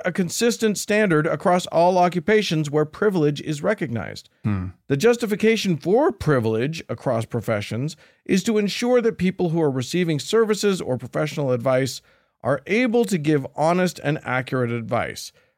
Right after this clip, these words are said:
Speaker 1: uh, which may require people disclosing unflattering or taboo information. So the doctor-patient privilege protects conversations where the patient may need to sh-,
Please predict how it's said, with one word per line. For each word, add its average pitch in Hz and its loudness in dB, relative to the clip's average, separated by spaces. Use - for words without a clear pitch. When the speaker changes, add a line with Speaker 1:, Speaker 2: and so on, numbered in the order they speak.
Speaker 1:
uh, 110 4
which 147 -2
may 170 2
require 147 4
people 151 0
disclosing 165 0
unflattering 139 2
or 131 0
taboo 117 -2
information. 151 -2
So 143 4
the 143 2
doctor-patient 180 0
privilege 151 0
protects 196 -2
conversations 139 -2
where 127 -2
the 123 -2
patient 135 -2
may 123 -2
need 123 -4
to 123 -6
sh-, - -16